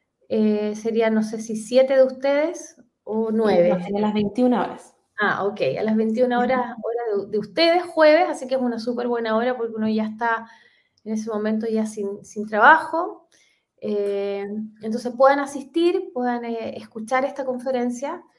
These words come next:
Speaker 1: Vamos a tener, eh, un par de sorpresas ahí. Vamos también a, a regalar tres becas,
Speaker 2: Wow.
Speaker 1: eh,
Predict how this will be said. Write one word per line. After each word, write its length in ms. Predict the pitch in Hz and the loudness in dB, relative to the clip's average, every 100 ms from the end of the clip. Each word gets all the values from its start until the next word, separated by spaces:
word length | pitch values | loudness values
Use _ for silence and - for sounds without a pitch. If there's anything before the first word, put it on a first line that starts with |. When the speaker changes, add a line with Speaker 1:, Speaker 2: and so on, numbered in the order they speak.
| _ _ _ - | _ _ _ -8
Speaker 1:
Vamos 220 | 240 233 | -4 -2
a 60 | |
tener, 360 | 240 226 233 240 | -2 -2 -2 0
eh, 260 | 233 226 220 | 0 0 0
un 120 | 214 | 0
par 140 | 214 | -2
de 80 | 214 | -4
sorpresas 640 | 214 185 240 262 285 277 | -6 -4 -2 -2 -4 -6
ahí. 220 | 277 285 | -4 -2
Vamos 320 | 277 254 247 - | 0 -2 -2 -4
también 360 | 220 220 240 | -2 -2 -2
a, 300 | 233 214 208 | -4 -4 -4
a 180 | 214 196 | -8 -10
regalar 460 | 202 196 202 226 226 | -6 -4 -2 -4 -6
tres 200 | 220 220 | -10 -2
becas, 640 | 233 226 254 320 - - _ _ _ _ _ | 2 2 0 -8 -12 -20 _ _ _ _ _
Speaker 2:
Wow. 160 | 254 320 | -12 -8
Speaker 1:
eh, 360 | 403 392 392 | -4 -4 -2